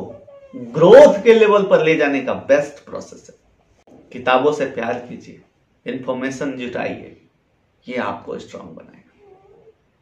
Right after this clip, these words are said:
ये आपको next level पर पहुंचाने में मदद करेगा। आज social media का जमाना है, आज information का जमाना है। information technology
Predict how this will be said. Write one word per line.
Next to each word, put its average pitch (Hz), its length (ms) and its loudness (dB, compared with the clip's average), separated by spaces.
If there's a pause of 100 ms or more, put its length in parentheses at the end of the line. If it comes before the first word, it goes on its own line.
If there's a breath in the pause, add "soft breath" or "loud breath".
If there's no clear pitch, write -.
(120)
ये 190 160 8
आपको 254 320 6
next 233 320 -2
level 208 260 -2
पर 208 200 -8
पहुंचाने 160 500 -4
में 156 80 -6
मदद 131 340 -8
करेगा। 104 320 -14 (360)
आज 175 420 -6 (1120 soft breath)
social 202 320 -4
media 180 360 0
का 170 80 -2
जमाना 127 360 -8
है, - 280 -20
आज - 480 -8
information 208 600 0
का 190 120 -2
जमाना 120 360 -6
है। - 140 -18 (1500)
information 196 560 -4
technology 131 560 -8